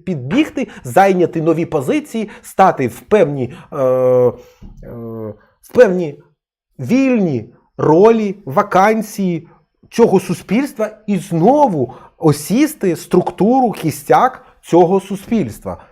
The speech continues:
Путін просто передає владу. Тому стосовно чорного і білого і дождя. Дождь — це чуваки, які, а, м,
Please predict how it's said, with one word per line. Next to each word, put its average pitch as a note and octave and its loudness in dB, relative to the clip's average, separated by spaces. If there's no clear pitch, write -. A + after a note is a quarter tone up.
Путін C3 -2
просто A#2+ -2
передає G2+ -4
владу. D#3+ 2
Тому E3 0
стосовно F3 -4
чорного E3 -2
і C#3 -6
білого C#3 -4
і A#2+ -2
дождя. G#2+ -6
Дождь — C#4 -4
це D4 -8
чуваки, A#3+ -2
які, G3 -6
а, A#2 -4
м, G#2 -10